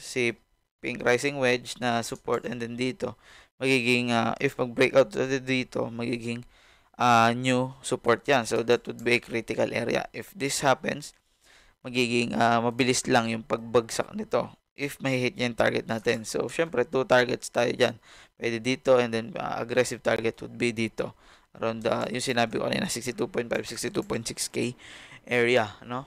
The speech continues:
So, yun lang siguro for the, ah, short term time frame, one hour time frame. So, dito sa ating, ah, four hour chart, yan, makita natin, nag-bounce siya dito, beautiful bounce.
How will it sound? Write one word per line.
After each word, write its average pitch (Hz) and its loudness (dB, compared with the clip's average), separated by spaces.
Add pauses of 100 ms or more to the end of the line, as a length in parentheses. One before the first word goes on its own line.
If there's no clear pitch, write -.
So, 147 -6
yun 151 -10
lang 151 -4
siguro 143 -2
for 127 -4
the, 123 -2
ah, 117 0 (1400)
short 135 -4
term 143 -4 (160)
time 123 -2
frame, 131 0
one 120 -2
hour 117 0
time 117 -2
frame. 135 -4
So, 143 -10
dito 131 -6
sa 120 0
ating, 123 -10
ah, 120 -2 (520)
four 127 0
hour 120 6
chart, 131 0
yan, 117 -4
makita 113 -10
natin, 139 -10
nag-bounce 123 -6
siya 120 -10
dito, 123 -2 (160)
beautiful 120 -10
bounce. 127 -2